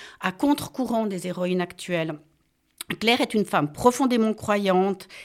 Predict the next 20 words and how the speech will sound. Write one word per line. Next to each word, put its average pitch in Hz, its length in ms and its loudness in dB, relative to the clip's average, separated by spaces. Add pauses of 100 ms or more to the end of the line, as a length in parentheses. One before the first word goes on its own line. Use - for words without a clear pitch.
(120)
et 214 60 -4
c'est 220 240 -2
d'ailleurs 196 340 2
cette - 180 -6
foi 226 260 2
qui 214 140 -8
va 165 120 0
lui 160 120 -2
permettre 202 540 0
de 165 100 -2
tenir 185 400 0
le 185 80 0
coup. 190 300 -8 (420)
Elle 170 200 0
est 165 180 -2
investie 220 480 2
auprès 196 260 -2
de 180 80 -4
la 180 100 2
paroisse. 180 760 -2